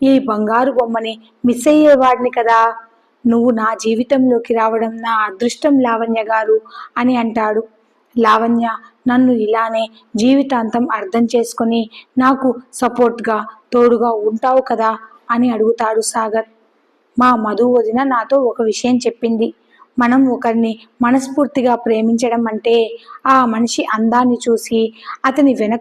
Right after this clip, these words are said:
ఉన్న బ్యాంక్ బ్యాలెన్స్ను చూసి ప్రేమించడం కాదట. ముందు వాళ్ళ చుట్టూ ఉన్న పరిస్థితులను మనం ప్రేమించాలి, వాళ్ళతో మనం స్నేహం చేయాలి,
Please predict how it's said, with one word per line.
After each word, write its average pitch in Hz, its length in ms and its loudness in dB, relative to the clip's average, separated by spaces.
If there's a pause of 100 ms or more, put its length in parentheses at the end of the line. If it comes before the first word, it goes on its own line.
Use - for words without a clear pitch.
ఉన్న 233 320 0 (340)
బ్యాంక్ 220 340 0
బ్యాలెన్స్ను 240 520 -2
చూసి 247 560 0 (180)
ప్రేమించడం 269 600 4
కాదట. 226 520 -2 (640)
ముందు 240 240 4
వాళ్ళ 226 340 0
చుట్టూ 226 400 -2
ఉన్న 226 300 2 (400)
పరిస్థితులను 269 680 0 (280)
మనం 254 240 2
ప్రేమించాలి, 233 840 0 (420)
వాళ్ళతో 240 540 4
మనం 254 300 4
స్నేహం 254 440 0
చేయాలి, 240 560 0